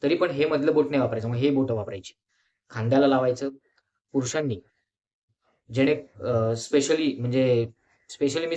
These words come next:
पुरुषांसा-, पुरुषांसाठी लावू, महिलांनी लावलं तरी चालेल, काही प्रॉब्लेम नाही. कपाळाला लावू शकता, दंडाला लावू शकता, मानेला लावू शकता, महिलांनी, स्त्रियांनी. पुरुषांनी दंडाला लावायचं, एका दंडाला झालं,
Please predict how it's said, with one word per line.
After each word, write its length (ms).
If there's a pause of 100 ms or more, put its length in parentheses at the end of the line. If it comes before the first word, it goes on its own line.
(120)
पुरुषांसा-, 580
पुरुषांसाठी 560
लावू, 140
महिलांनी 380
लावलं 240
तरी 200
चालेल, 380
काही 320
प्रॉब्लेम 420
नाही. 320 (540)
कपाळाला 320
लावू 160
शकता, 320 (1080)
दंडाला 340
लावू 140
शकता, 300 (840)
मानेला 360
लावू 140
शकता, 300 (560)
महिलांनी, 420
स्त्रियांनी. 480 (760)
पुरुषांनी 320
दंडाला 360
लावायचं, 420 (600)
एका 200
दंडाला 320
झालं, 240